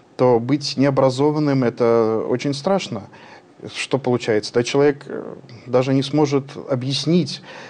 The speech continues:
дать ответ тем, кто будет у него вопрошать о его вере, о его каких-то воззрениях на жизнь. Ведь это страшное дело. Ты с-,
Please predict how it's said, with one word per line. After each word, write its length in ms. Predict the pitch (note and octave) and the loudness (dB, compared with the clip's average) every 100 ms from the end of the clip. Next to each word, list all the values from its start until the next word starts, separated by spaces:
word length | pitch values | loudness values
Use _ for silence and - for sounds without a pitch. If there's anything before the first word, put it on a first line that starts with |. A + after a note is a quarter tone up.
| - | -14
дать 300 | - C#3 C#3 | -2 0 2
ответ 400 | C#3 D3 D#3 C3 | -2 0 0 0
тем, 240 | - D#3+ C#3+ | 0 0 0
кто 200 | C#3+ B2+ | -2 -4
будет 380 | C3 C#3 A#2 B2+ | -2 -2 -2 0
у 60 | |
него 380 | C3 C3 D3 B2 - - | 2 4 4 2 -8 -10
вопрошать 800 | A#2 B2+ C3+ C#3+ - D#3+ A2+ - - - | -6 -4 -4 -2 0 0 -2 -12 -16 -4
о 80 | A#2+ | 0
его 180 | B2 D3+ | 4 2
вере, 480 | A#2 B2+ A#2+ A#2+ A#2+ - - - | 4 2 2 0 -4 -14 -18 -4
о 280 | A#2 A2+ G#2+ | 2 4 4
его 300 | A2 A#2+ D3+ | 2 2 2
каких-то 460 | D3 A2 C#3 - A#2+ | 2 -4 -4 -4 0
воззрениях 640 | C3 B2 C3+ C3 B2 A#2 | 2 2 2 2 0 -2
на 160 | A#2+ A2+ | -2 -2
жизнь. 280 | A#2 A2 A2+ | -2 -4 -4
Ведь 200 | A#2+ C#3 | -2 -2
это 160 | C#3+ | -2
страшное 480 | C3+ E3 E3 - B2+ | -4 -2 -2 -2 -2
дело. 300 | F3 D3 A2+ - - | 0 2 0 -4 -8
Ты 120 | C#3+ | -8
с-, 100 | - | -8